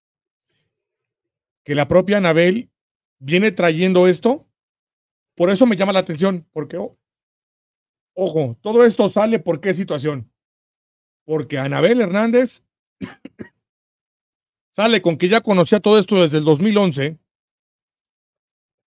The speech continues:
y Anabel hace que fue tres años, cuatro años,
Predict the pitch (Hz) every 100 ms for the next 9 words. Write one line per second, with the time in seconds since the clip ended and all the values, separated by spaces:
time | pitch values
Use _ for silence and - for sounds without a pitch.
0 | _ _ _ _ _ _ _ _ _ _
1 | - 156 165 165 190 214 226 _ _ _
2 | _ _ _ - 165 175 196 202 143 170
3 | 165 170 156 160 170 277 277 - - 139
4 | 143 147 139 147 254 254 -